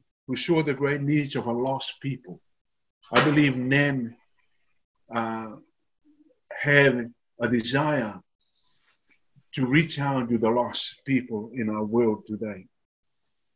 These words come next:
Jesus felt compassion, and we, we should at the same time have the compassion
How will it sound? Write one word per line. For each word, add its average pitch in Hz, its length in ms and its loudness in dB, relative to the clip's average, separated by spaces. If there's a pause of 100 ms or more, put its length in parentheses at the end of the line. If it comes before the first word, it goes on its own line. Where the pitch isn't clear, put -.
(280)
Jesus 147 360 2
felt 127 360 -2
compassion, 135 800 -4 (580)
and 117 220 -2
we, 135 200 0
we 123 140 -4
should 147 320 0
at 117 140 0
the 120 100 -6
same 120 340 -2
time 123 360 -4
have 113 320 2
the - 80 -4
compassion 117 840 -4